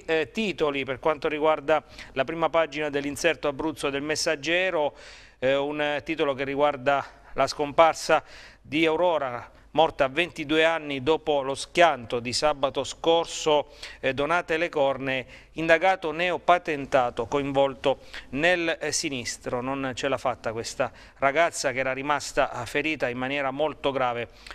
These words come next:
nell'incidente che era accaduto sabato sera. E poi,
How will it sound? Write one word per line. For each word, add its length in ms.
nell'incidente 840
che 120
era 200
accaduto 760
sabato 760
sera. 560
E 120
poi, 360